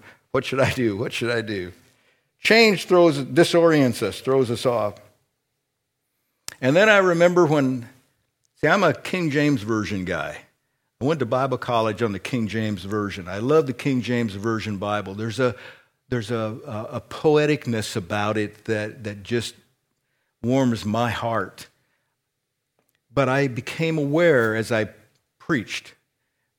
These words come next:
that this young generation is not gonna read the King James Bible. There's too many these and thous in there. They're just not gonna read it.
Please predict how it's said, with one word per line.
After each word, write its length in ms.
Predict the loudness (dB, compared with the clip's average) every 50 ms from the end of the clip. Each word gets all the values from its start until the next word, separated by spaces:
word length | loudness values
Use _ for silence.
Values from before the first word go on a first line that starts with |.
| _ _
that 200 | -6 -6 -6 -6
this 220 | -6 -8 -8 -6 -4
young 280 | -2 -2 -2 -2 -2
generation 640 | -2 -2 -2 -2 -2 -2 0 -2 -2 -2 -4 -6 -6
is 160 | -6 -6 -4
not 220 | -4 -4 -4 -4
gonna 160 | -4 -4 -4
read 220 | -4 -4 -4 -6 -6
the 80 | -8
King 240 | -8 -6 -6 -4 -4
James 320 | -6 -6 -8 -8 -8 -10 -8
Bible. 400 | -8 -6 -6 -6 -8 -10 -12 -14
There's 180 | -14 -16 -18
too 160 | _ -10 -6
many 160 | -4 -2 -4 -4
these 340 | -4 -4 -4 -4 -4 -6 -6
and 120 | -8 -6
thous 320 | -4 -4 -4 -4 -6 -6 -8
in 100 | -8 -8
there. 160 | -10 -10 -10
They're 140 | -10 -10 -8
just 280 | -6 -6 -8 -6 -4
not 200 | -4 -4 -4 -4
gonna 180 | -8 -8 -8 -8
read 220 | -6 -6 -6 -8
it. 220 | -10 -14 -18 _